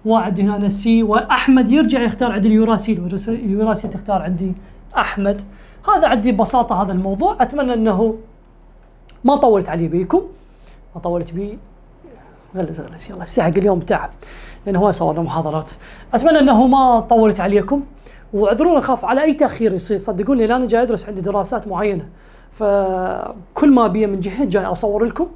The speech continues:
وجاي أقدم لكم. وبالمناسبة، هاي الملاحظة لكل طلابي، يوتيوب حضوري وعندي إلكتروني، أتمنى تركزون عليه،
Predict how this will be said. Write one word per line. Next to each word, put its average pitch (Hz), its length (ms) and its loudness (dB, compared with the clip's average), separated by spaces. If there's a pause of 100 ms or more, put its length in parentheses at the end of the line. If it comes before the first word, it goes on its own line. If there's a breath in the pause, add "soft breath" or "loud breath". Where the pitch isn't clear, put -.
(140)
وجاي 185 160 -4
أقدم 185 340 -4
لكم. 320 220 0 (480 loud breath)
وبالمناسبة، 254 460 4
هاي 247 60 4
الملاحظة 240 480 2
لكل 311 320 0
طلابي، 165 440 -2
يوتيوب 214 580 0
حضوري 220 560 2 (380 soft breath)
وعندي 202 680 0
إلكتروني، 220 600 -4
أتمنى 294 340 0
تركزون 233 440 -4
عليه، 254 380 0